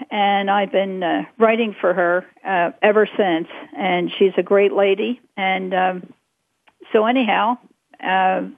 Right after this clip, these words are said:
a very detailed vitamin D and pregnancy article just went out on the wire. But just, just briefly, um, let's kind of go back to basics, Terry, on the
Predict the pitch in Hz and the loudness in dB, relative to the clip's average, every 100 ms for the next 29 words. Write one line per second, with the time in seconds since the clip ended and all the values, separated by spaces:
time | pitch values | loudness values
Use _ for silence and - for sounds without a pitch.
0 | 233 - _ _ - 175 190 226 226 170 | -20 -20 _ _ -4 -2 2 0 0 -4
1 | 233 247 - 214 208 208 _ _ _ _ | -6 -4 -2 -2 -2 -6 _ _ _ _
2 | _ _ 202 214 208 190 196 190 180 202 | _ _ -4 -2 -6 -6 -4 -4 -2 -2
3 | 202 190 - 180 170 175 - 175 - 175 | -2 -6 -4 0 0 -2 -4 -6 -4 -8
4 | - 180 175 175 160 160 175 165 - - | -6 -4 -2 -2 -4 -2 0 2 0 -6
5 | - - - - - - - 233 220 - | -16 -20 -20 -20 -20 -16 0 2 2 -4
6 | _ _ _ _ _ _ _ _ _ - | _ _ _ _ _ _ _ _ _ 0
7 | 294 302 - 240 262 247 _ 269 262 - | 0 0 -6 -2 0 -2 _ -2 -2 0
8 | 196 - - - - - - 214 214 208 | 0 0 -6 -18 -20 -12 -4 0 0 -4
9 | 208 - - _ _ _ _ _ - 240 | -10 -16 -20 _ _ _ _ _ -2 -2
10 | - - 254 254 247 220 208 208 214 202 | -4 -4 -2 0 0 0 -2 -4 -4 0
11 | 202 - 185 - 185 165 170 185 - - | 0 -4 -14 -8 -4 -2 -2 -6 -8 -4
12 | 190 185 175 185 _ _ _ _ _ _ | -2 -2 -6 -10 _ _ _ _ _ _
13 | _ _ _ - | _ _ _ -8